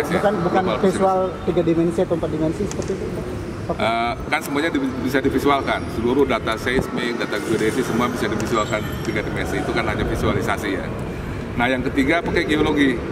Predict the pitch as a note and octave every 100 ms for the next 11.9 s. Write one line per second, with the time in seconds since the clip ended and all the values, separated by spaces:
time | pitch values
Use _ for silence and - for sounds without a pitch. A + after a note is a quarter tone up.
0 | - - A#2 B2 E3 D3 C3 B2+ D3 D3
1 | C3+ C3 B2 B2+ A#2+ B2 B2 A#2+ - A#2
2 | A#2 A2+ A2+ A#2 A2+ A2 B2+ B2 F3 F#3
3 | - - - - G#2+ G#2+ - A2 A2+ A2+
4 | A#2 A2+ A2+ A2+ D3 D3+ C#3 A2+ G#2+ A#2+
5 | C3 C3 C3+ - - A#2+ A2+ A#2 A2+ G#2+
6 | A2 G#2+ G#2+ G#2+ A2 D3 D3+ - A2 G#2
7 | F#2 C3+ A2 G#2 A2 - A2 - G#2+ G#2+
8 | A#2 C#3 C#3+ G#2 - - C3+ B2+ A2+ -
9 | G#2+ G2 G2+ G2+ G2+ G2+ C3+ C3 - -
10 | - - - - - - - C#3 A#2 A2+
11 | A2+ C3 B2+ C3 A2+ A2+ G#2+ F#2+